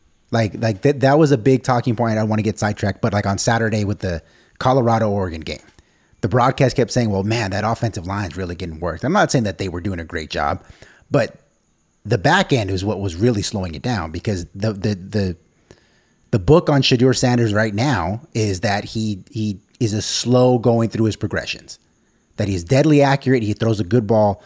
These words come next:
but right now he doesn't get all the way across the field as quickly as you would like. It's why he gets sacked so often, because he's, you know, takes a beat longer than you would expect of a guy of his caliber to get rid of the ball.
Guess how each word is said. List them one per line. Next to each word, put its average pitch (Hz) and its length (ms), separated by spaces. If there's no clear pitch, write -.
but - 80
right 117 240
now 117 300
he 107 100
doesn't 107 560
get 113 220
all 113 180
the 113 60
way 107 160
across 107 320
the - 100
field 101 280
as 95 100
quickly 101 360
as 87 140
you 98 60
would 90 100
like. 87 300
It's 110 160
why 101 160
he 104 60
gets 95 200
sacked 101 280
so 98 220
often, 90 340
because 87 300
he's, 87 200
you 107 100
know, 85 100
takes - 360
a 107 60
beat 135 300
longer 120 420
than 101 200
you 98 140
would 95 280
expect 110 540
of 85 120
a 95 40
guy 95 220
of 92 60
his 98 120
caliber 82 560
to - 120
get 95 200
rid 95 120
of 85 60
the 80 60
ball. - 280